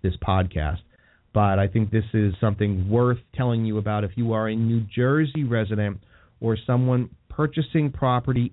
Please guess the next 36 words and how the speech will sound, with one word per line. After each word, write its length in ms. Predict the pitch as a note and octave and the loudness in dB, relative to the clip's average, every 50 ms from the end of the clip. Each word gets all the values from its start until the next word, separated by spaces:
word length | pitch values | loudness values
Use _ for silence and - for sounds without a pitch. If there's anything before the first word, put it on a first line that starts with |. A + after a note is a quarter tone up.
| - - | -2 0
in 260 | A#2 A#2+ B2 B2 B2 | 2 2 4 4 4
New 160 | B2 B2 B2 | 4 2 2
Jersey. 560 | A#2 G#2+ A#2+ A#2+ A#2+ A#2 A2 G2+ C2 A#1 C#2+ - _ _ _ _ _ - - - _ _ - G2 | 0 0 0 0 2 0 -2 -4 -8 -12 -16 -18 _ _ _ _ _ -20 -20 -20 _ _ -8 -4
Right 300 | G#2+ A2 A#2+ C#3 C3+ F#3+ | -2 0 0 0 -2 -2
now, 400 | F3+ E3+ D#3 D#3 D3+ C#3+ C#3 C#3 | -2 0 0 2 2 2 2 2
we 200 | C3+ C3 B2+ B2 | 2 2 2 2
are 140 | B2 C3 B2+ | 2 2 2
running 520 | A2+ A2 A2+ A2+ A2+ A2+ A2 A2 A2 G#2 - | 0 0 0 2 2 2 2 0 0 -2 -2
a 220 | A2 G#2 G2 F#2 F#2 - - - | -2 -2 -2 -2 -4 -8 -14 -20
spring 420 | - - A#2+ B2 A#2+ A#2 A#2 A#2+ A#2 - - | -6 -2 2 2 4 4 2 0 -2 -4 -4
special. 440 | - A#2 A2 G#2 G#2+ - G#2 G#2 | -2 0 0 0 0 0 -2 0
It 60 | G2 G2 | 0 2
is 160 | F#2+ F#2+ G2 | 2 2 2
an 220 | G#2 G2+ G#2 G2+ - - | 2 2 2 0 -2 -2
eight 220 | A#2+ C3 D3+ F3 F3+ | 0 2 2 0 -2
hundred 480 | - - E3+ E3 D#3 D#3+ D3+ C#3 - | -2 -2 -2 0 0 -2 -2 -4 -2
dollar 540 | - A2+ G#2 G#2 G#2 G#2 G#2 G2+ G2+ F#2+ F#2+ - _ _ _ _ _ _ _ _ _ | -2 0 2 2 2 2 2 2 0 -2 -4 -8 _ _ _ _ _ _ _ _ _
flat 400 | - A#2+ C3 C#3 D3 D#3 D#3+ - _ - | -2 0 0 0 0 0 -2 -6 _ -4
attorney 600 | B2 A#2 - - - - C#3 C3+ C#3 C3+ B2 A#2 - _ - | -4 -4 -6 -8 -4 -2 0 2 4 2 2 0 -2 _ -2
fee 360 | A#2+ A#2+ A2+ A2 G#2+ G#2+ A2 - - | 0 2 2 2 2 0 -4 -8 -6
closing, 380 | - - B2 A#2+ A2+ G#2+ F#2 - - - - - _ _ _ _ _ _ _ _ _ _ _ _ - | -2 0 2 2 2 2 0 -4 -8 -14 -18 -20 _ _ _ _ _ _ _ _ _ _ _ _ -6
and 420 | A2 A2 G#2+ G#2 G#2 G#2 G#2 G#2 - | -4 -2 0 0 2 0 0 -2 -2
it 160 | B2 A#2 A2+ A2+ | -2 -2 0 0
is, 340 | A2+ A2 G#2+ G#2+ G#2+ G#2 F#2+ F2 | 0 2 2 2 0 0 -2 -4
uh, 340 | - A2+ G#2+ G#2 G#2 G2+ G#2 - - | -4 -2 0 0 0 0 -2 -2 0
for 160 | B2+ A2+ G#2+ | 2 2 2
a 20 | G#2+ | 4
limited 420 | G2+ G#2 G#2+ G#2+ A#2+ C3+ D3+ D3 | 2 2 2 4 4 2 2 0
time. 440 | - C3+ B2 A#2 A2+ A2+ A#2 A#2+ A#2+ - - - - - - - - - - - - | 0 0 0 0 0 0 -2 -4 -6 -8 -14 -20 -20 -20 -20 -20 -20 -20 -20 -16 -8
It's, 320 | G#2 G2+ F#2+ F#2+ F#2 - - - - - - - - - | -6 -4 -2 -2 -4 -6 -10 -16 -20 -20 -20 -16 -10 -4
you 100 | B2+ A2 | -2 -2
know, 180 | G#2+ G2+ G2+ | -2 -2 -2
a 100 | E2+ G#2+ | -2 -4
very 320 | G#2 G2 A2 A2 A#2 B2 B2 | -2 0 0 2 2 2 2
good 280 | A#2 C3 B2+ A#2+ G#2+ | 0 0 0 0 0
deal. 460 | B2 C3 C#3+ C#3 A#2+ G#2+ G2+ G2 F#2+ | 0 0 2 2 2 0 -2 -4 -6